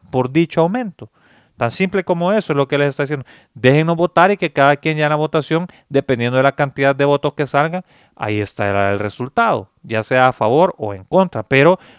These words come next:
lo lógico es que permitan votar. Completamente de acuerdo con el señor Sanders. Este, entonces, ¿por qué se ha dado esto? Para aquellos que no han estado pendientes de los últimos videos,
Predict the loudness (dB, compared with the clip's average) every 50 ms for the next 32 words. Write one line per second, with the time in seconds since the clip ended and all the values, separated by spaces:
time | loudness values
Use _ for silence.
0 | _ -8 -2 2 4 6 8 8 8 8 8 8 6 4 2 0 0 2 4 4
1 | 4 4 2 -2 -10 _ _ _ _ _ _ _ _ _ _ -6 -6 -2 -2 -2
2 | -2 -2 -6 -6 -6 -6 -6 -6 -8 -12 -12 -12 -12 -12 -14 -16 _ _ _ _
3 | _ _ _ _ -14 -14 -14 -14 -10 -4 -2 -2 -2 -2 -4 -8 -8 -8 -8 -8
4 | -10 -10 -10 -10 -8 -8 -8 -8 -8 -12 -14 -14 -14 -12 -12 -12 -12 -12 -14 -14
5 | -10 -8 -8 -6 -6 -6 -8 -8 -10 _ _ _ -20 -20 -20 -20 -20 -20 -20 -8
6 | -2 0 0 0 0 -4 -2 0 2 4 4 4 4 2 0 -4 -12 -14 _ _
7 | _ _ _ _ _ _ _ _ _ _ _ _ _ _ _ _ _ _ _ _
8 | _ -18 -10 -4 -4 -4 0 4 4 4 4 6 4 4 4 2 -2 -20 -20 -20
9 | -20 _ _ 4 4 4 6 6 6 4 6 6 6 8 8 8 8 8 8 6
10 | 6 6 4 2 0 -2 0 4 4 4 4 6 4 4 4 4 2 0 0 0
11 | -2 -2 0 2 4 4 4 4 2 -4 -2 -4 -6 -4 -6 -4 -2 -2 0 0
12 | 0 -2 -2 -4 -4 -4 -2 -2 0 4 4 4 6 4 2 0 -2 -6 -20